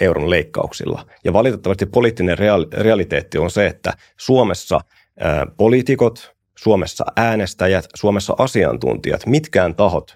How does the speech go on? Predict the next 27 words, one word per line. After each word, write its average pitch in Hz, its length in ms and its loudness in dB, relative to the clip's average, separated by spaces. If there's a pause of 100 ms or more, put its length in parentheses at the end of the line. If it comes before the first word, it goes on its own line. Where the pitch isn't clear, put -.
(160)
eivät 95 300 0
olisi 87 280 0
valmiita 82 580 0 (240)
kymmenen 95 400 2
miljardin 85 540 0
leikkauksiin. - 880 -2 (300)
Ei 113 200 2
ensimmäisessä 101 560 -2
budjetissa, 87 540 -2
mutta 87 240 0
ei 110 80 4
myöskään 90 360 -4
vaalikauden 76 540 0
aikana. - 400 -2 (520)
Että 90 340 0 (440)
valitettavasti 101 500 0
tämä 101 120 0
Suomen 101 300 2
tila 101 200 0
näyttää 90 360 -2
siltä, 87 380 0
että 78 300 -2 (500)
jos - 520 0 (260)
esimerkiksi 87 420 -2
tämän 98 220 2
hallituskauden 87 580 0
jälkeen 85 580 0